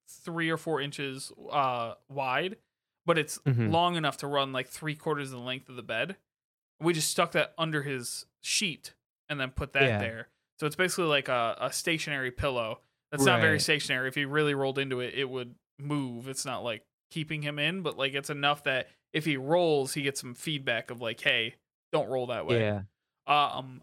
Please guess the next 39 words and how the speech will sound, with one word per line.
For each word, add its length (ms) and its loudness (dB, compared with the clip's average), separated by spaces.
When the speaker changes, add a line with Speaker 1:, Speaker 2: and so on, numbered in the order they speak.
Speaker 1:
we 120 -2
put 200 -2
it 100 4
up 100 0
against 220 0
the 60 -2
wall, 300 2
so 180 -6
it's 100 -8
got 140 0
a 60 -2
wall, 560 2
he's 100 -10
got 160 2
that 180 0
pillow, 420 0
and 140 -4
then 140 -4
we 160 4
actually 320 2
laid 280 0
a 40 2
pillow 480 -2
a-, 80 -10
at 160 0
the 80 -8
bottom 440 -2
of 100 -6
his 140 -8
foot 340 -4
Speaker 2:
Yeah. 100 4
Speaker 1:
of 80 4
the 80 2
bed, 320 2
just 320 0
in 80 -4
case 260 2
he, 80 0
like, 240 0